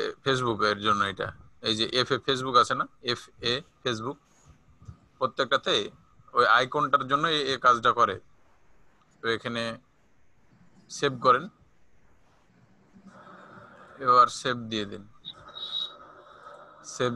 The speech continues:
দিয়ে পেজটা reload দিই।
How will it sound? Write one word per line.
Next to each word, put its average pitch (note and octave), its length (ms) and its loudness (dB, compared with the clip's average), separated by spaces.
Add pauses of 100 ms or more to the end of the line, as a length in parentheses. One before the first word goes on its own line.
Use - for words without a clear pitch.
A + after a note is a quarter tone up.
দিয়ে D#3 180 -4 (1600)
পেজটা A#2+ 320 2
reload B2+ 320 6 (100)
দিই। G2 120 -16